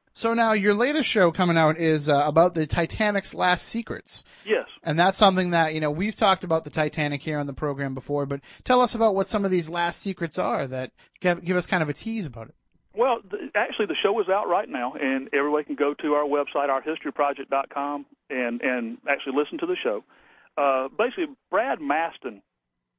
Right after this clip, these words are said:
Speaker 2: Matson, M A T S E N,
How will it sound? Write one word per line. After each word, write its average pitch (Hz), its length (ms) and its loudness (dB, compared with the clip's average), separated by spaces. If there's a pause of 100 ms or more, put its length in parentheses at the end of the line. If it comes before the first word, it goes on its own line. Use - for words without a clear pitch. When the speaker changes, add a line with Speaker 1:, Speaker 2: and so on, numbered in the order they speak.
(500)
Speaker 2:
Matson, 139 600 -4 (340)
M 139 140 -2
A 139 100 0
T 139 340 -4
S 135 140 0 (100)
E 139 280 -2
N, 113 240 -2